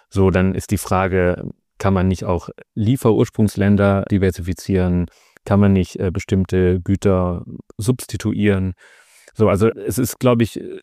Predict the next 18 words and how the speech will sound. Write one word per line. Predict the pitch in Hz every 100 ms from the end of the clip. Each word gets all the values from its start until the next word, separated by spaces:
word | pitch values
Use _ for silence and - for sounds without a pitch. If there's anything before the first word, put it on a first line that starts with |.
| _
so | - 107 151
komplex, | - 127 - 131 - -
da | 110
sehen | 98 117
wir | 113
jetzt | 104
bei | 107
der | 107
Straße | - 107 -
von | 113 104
Hormuz | 101 104 123 123
und | 104
Malakka | 95 101 - 101
wäre | 101
vielleicht | 95 -
sogar | 101
noch | 92 113
komplexer, | - 95 - 95 - 101